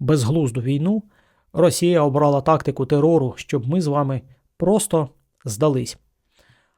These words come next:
Далі я вам зачитаю. Цієї ночі Росія застосувала різні типи зброї, атакуючи Україну. Ракети, ударні дрони, авіабомби. Це не просто атака. Це черговий терористичний акт,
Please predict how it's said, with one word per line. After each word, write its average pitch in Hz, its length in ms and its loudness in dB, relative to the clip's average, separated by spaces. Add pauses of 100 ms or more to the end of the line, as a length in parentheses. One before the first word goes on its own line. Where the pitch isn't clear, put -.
(300)
Далі 160 260 4
я 143 80 2
вам 135 140 0
зачитаю. 131 520 0 (140)
Цієї 170 380 2
ночі 165 300 0
Росія 147 360 0
застосувала 143 720 0
різні 147 420 0
типи 156 520 -2 (460)
зброї, 151 460 2
атакуючи 139 540 -2
Україну. 139 500 0 (160)
Ракети, 151 600 2
ударні 165 420 0
дрони, 135 360 0 (180)
авіабомби. 143 680 2 (480)
Це - 180 0
не 147 100 2
просто 175 340 4
атака. 143 520 0 (280)
Це 143 180 0
черговий 151 460 2
терористичний 135 800 -4
акт, 151 340 0